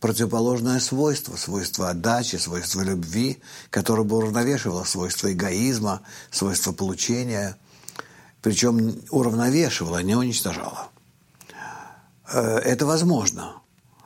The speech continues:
потому что это вторая сила, э, положительная сила, Добрая сила в природе существует,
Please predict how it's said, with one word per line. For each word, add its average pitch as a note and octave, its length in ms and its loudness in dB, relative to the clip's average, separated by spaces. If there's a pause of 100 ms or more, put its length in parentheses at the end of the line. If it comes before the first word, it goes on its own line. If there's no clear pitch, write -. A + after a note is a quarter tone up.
(100)
потому A2+ 300 2
что A2+ 140 2
это G#2+ 120 0
вторая A#2+ 440 2
сила, A2+ 580 2
э, A2 600 2
положительная A2 680 2
сила, A#2 460 0 (360)
Добрая G#2+ 420 2
сила A2+ 260 0
в A2 80 -6
природе A2 400 2
существует, A#2+ 840 0